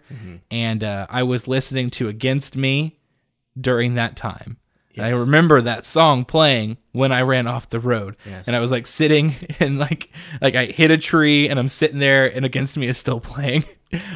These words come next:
Speaker 2: Uh, I remember I got pulled over while listening to I Wrestled a Bear Once.
Speaker 1: Yes.
Speaker 2: And, uh,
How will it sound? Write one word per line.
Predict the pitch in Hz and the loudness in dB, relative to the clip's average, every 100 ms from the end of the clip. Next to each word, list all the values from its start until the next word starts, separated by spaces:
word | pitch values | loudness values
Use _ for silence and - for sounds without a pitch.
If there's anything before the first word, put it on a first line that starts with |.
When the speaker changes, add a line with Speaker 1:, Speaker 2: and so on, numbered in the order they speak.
| - | -4
Speaker 2:
Uh, | 123 120 | -2 4
I | |
remember | 147 151 143 | 4 6 4
I | 139 | 2
got | 143 - | 2 2
pulled | 165 151 | 2 4
over | 147 156 170 | 6 4 2
while | 151 131 | 0 2
listening | 135 143 139 131 | 2 0 -2 -4
to | 131 | -2
I | 123 | -2
Wrestled | 123 127 - 131 | -2 -4 -4 -4
a | |
Bear | 120 123 110 | -2 -2 -2
Once. | 107 117 160 - 107 | -6 -6 -6 -8 -14
Speaker 1:
Yes. | 101 101 - _ _ - | -14 -16 -20 _ _ -8
Speaker 2:
And, | 131 127 127 123 123 120 | -4 -2 -2 -2 -4 -4
uh, | 113 107 107 110 | -6 -6 -6 -6